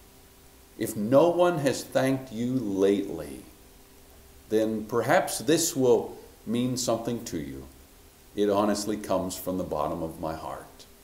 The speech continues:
I'm really thankful for you, for who you are, and for who God has made you,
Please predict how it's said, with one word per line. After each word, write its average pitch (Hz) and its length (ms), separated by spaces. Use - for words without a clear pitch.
I'm 131 160
really 123 220
thankful 110 540
for - 180
you, 101 380
for 101 140
who 156 280
you 139 280
are, 95 420
and 82 140
for 95 140
who 147 360
God 107 480
has 90 180
made 90 460
you, 65 380